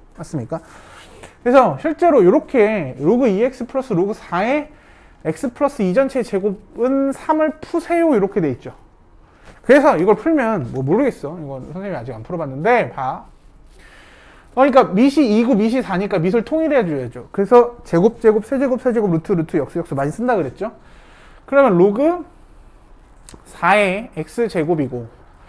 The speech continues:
그 다음에 더하기니까 진수끼리 곱해요. X 플러스 이 전체의 제곱은 삼이죠. 자, 그런 다음에 로그 방정식을 푸는 방법은 여기 이 삼을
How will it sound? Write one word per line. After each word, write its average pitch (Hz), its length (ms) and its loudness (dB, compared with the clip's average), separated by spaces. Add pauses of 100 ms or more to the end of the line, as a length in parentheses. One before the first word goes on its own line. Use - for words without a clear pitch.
(380)
그 214 80 2
다음에 269 320 4
더하기니까 277 1300 0
진수끼리 226 540 -4
곱해요. 208 460 2
X 156 340 -6
플러스 233 540 -6
이 190 220 -4
전체의 240 840 -4 (600)
제곱은 170 800 -2 (400)
삼이죠. 214 340 -6 (680)
자, 208 200 6
그런 311 300 10
다음에 294 440 8
로그 220 200 4
방정식을 277 520 0
푸는 262 240 -4
방법은 208 720 -2 (140)
여기 170 200 -4
이 190 400 -2
삼을 269 460 -2